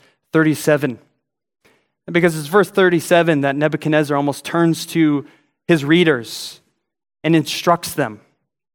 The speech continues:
saying, "Learn from my life. Listen to me. Look how I lived. Pursue humility." Look at verse thirty-seven. "Now I,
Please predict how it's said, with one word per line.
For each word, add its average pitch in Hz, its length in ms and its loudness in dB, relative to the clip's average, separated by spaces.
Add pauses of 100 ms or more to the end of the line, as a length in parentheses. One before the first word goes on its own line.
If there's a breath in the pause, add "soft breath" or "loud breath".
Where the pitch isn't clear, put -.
(180)
saying, 139 580 0 (380)
"Learn 190 340 4
from 185 160 -4
my 165 160 2
life. 147 720 -4 (460)
Listen 170 340 -2
to - 120 -6
me. 131 320 -4 (680)
Look 190 200 -4
how 185 180 2
I 170 160 4
lived. 156 520 0 (1400)
Pursue 170 340 -4
humility." 143 680 -2 (1200)
Look 156 140 -6
at 143 40 0
verse 131 440 -8 (120)
thirty-seven. 131 640 -4
"Now 139 280 0
I, 139 420 0